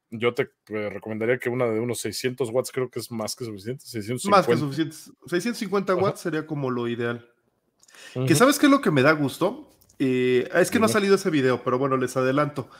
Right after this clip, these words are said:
Speaker 2: El,
Speaker 1: Ujú.
Speaker 2: la treinta setenta con el i siete en el nuc de, de Minisforum,
Speaker 1: Ujú.
Speaker 2: ¿sabes cuánto consume?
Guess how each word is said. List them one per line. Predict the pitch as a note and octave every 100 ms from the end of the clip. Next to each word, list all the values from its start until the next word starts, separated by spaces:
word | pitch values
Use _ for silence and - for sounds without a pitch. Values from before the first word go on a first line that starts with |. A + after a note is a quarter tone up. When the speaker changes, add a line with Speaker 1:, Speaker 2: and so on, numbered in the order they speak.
| - _ _ -
Speaker 2:
El, | C#3 C#3 C#3+ C#3+ C#3+ C#3+ C#3
Speaker 1:
Ujú. | - _ -
Speaker 2:
la | D3 C#3+
treinta | - G#3 B3
setenta | A#3+ F#3 E3+ F#3
con | - A#2+
el | B2
i |
siete | D3+ C#3 - A3 - _ _ -
en | A#2+ A2+
el | A2+ A2
nuc | C3 D#3 -
de, | B2 A2+ G#2+ G#2+ G#2+
de | A2
Minisforum, | A2+ A2 - C#3 F#3 - - _ _ _ _ _ _
Speaker 1:
Ujú. | - B2
Speaker 2:
¿sabes | - C4
cuánto | C#4 C4+
consume? | E3+ C#3 D3 G#3+ D4+